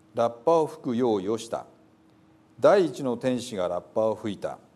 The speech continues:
すると、血の混じった雹と火とが生じ、地上に投げ入れられた。地上の三分の一が焼け、木々の三分の一が焼け、すべての青草も焼けてしまった。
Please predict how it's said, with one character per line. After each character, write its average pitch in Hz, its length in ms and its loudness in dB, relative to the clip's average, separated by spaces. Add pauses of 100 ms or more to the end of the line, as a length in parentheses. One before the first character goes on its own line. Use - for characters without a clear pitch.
(460)
す - 180 -4
る 135 120 -4
と、 160 400 0
血 - 180 -10
の 160 140 0
混 156 180 2
じ 151 100 -10
っ 147 40 -12
た 113 280 -2
雹 151 360 0
と 101 420 -6
火 - 200 -16
と 123 180 2
が 104 260 -2
生 95 320 -8
じ、 127 260 -10 (520)
地 127 180 -8
上 135 300 0
に 143 360 -8
投 104 160 -4
げ 131 240 -4
入 120 140 -6
れ 117 140 -2
ら 110 100 0
れ 92 80 -4
た。 73 220 -12 (1600)
地 135 140 -4
上 151 220 6
の 147 120 2
三 143 220 2
分 170 160 -6
の 170 80 -4
一 160 220 -8
が 135 100 2
焼 92 240 0
け、 95 320 -2 (140)
木 156 140 -6
々 170 160 -6
の 117 140 -2
三 117 320 -6
分 160 220 -8
の 156 220 -8
一 156 240 -12
が 110 140 -2
焼 82 180 -8
け、 87 240 -6 (320)
す - 180 -6
べ 208 140 4
て 151 100 -2
の 104 300 -2
青 117 220 2
草 104 200 -8
も 110 300 -4
焼 92 220 -4
け 127 80 -6
て 131 100 -6
し - 100 -10
ま 113 120 -4
っ - 100 -16
た。 - 160 -8